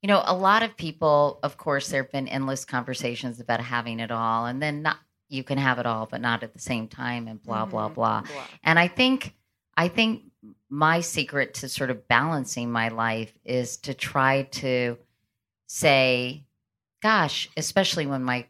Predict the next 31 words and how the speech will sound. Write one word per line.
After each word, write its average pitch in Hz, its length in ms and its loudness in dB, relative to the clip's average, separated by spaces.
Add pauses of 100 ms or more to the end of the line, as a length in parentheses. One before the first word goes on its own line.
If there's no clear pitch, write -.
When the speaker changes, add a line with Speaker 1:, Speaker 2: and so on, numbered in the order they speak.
Speaker 1:
girls 127 360 0
were 123 120 -6
little, 113 600 -4 (160)
Speaker 2:
Mm-hmm. - 100 -20 (480)
Speaker 1:
I 180 120 4
haven't 202 260 0
been 143 140 4
home 135 280 0
enough," 113 480 -2 (100)
or, 131 680 4
"I, 139 440 0 (140)
you 151 140 -6
know, 143 200 2
calibrating 123 1200 -2 (320)
how 156 160 2
much 147 260 -2
time 127 320 -2
I 120 100 0
was 117 140 -4
spending 117 440 -4
at 110 120 0
home 135 640 4 (560)
and 127 320 4 (100)
how 143 220 0
much 139 220 -4
time 127 260 -2
I 120 40 -2
was 117 100 -4
spending 120 420 -6
at - 180 -10
work, 131 540 4